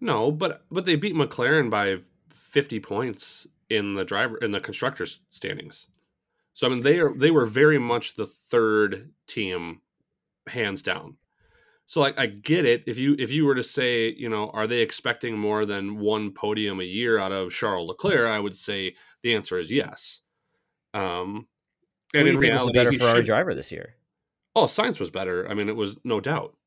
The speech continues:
Speaker 1: It, it
Speaker 2: And going into the year, you would have thought Sainz was number two. I guess that's why, to me,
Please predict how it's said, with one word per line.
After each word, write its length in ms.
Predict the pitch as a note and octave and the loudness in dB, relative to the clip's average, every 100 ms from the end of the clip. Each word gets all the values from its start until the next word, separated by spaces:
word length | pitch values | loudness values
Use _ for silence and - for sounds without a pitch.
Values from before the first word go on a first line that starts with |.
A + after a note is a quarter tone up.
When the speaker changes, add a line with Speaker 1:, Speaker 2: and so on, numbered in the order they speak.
| _ _ _ | _ _ _
Speaker 1:
It, 100 | C#3 D#3+ | -2 2
it 120 | D3+ | 4
Speaker 2:
And 240 | D#3+ C#3+ | 4 2
going 280 | C3 F3 E3 | 2 2 2
into 120 | E3 | -2
the 100 | C#3 | -2
year, 200 | B2 G3+ | 0 2
you 160 | E3 A#2+ | 2 4
would 60 | A#2+ | 2
have 100 | A2+ | 4
thought 180 | A#2+ | 2
Sainz 280 | - B2+ A#2 | 2 0 0
was 100 | G2+ | -2
number 180 | G#2+ G2 | -4 -4
two. 180 | - E3 | 0 2
I 60 | |
guess 140 | G2+ A#2+ | 4 4
that's 240 | C3+ - | 2 4
why, 260 | C3+ A2 G#2 | 4 4 2
to 180 | - A#2 | 0 -2
me, 520 | A2+ G#2+ G2+ F#2+ | -2 -2 -2 -4